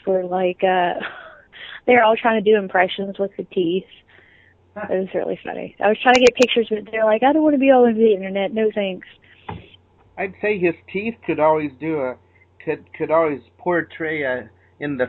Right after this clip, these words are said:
Speaker 2: Freddie Mercury story, but I don't think the rest of him could very well because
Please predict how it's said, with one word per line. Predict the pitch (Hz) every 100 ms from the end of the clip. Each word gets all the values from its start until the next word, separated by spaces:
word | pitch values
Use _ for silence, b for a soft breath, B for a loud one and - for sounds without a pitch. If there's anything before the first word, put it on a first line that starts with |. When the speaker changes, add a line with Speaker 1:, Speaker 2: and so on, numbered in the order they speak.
| -
Speaker 2:
Freddie | 180 165
Mercury | 131 170 175 151 120 117
story, | 131 120 123
but | 117 117 117 _ _ -
I | 165
don't | 180
think | - 160
the | 147
rest | 135 151 -
of | 131
him | 120 120
could | - 143 120
very | 120
well | 117 120
because | 120 156 - 143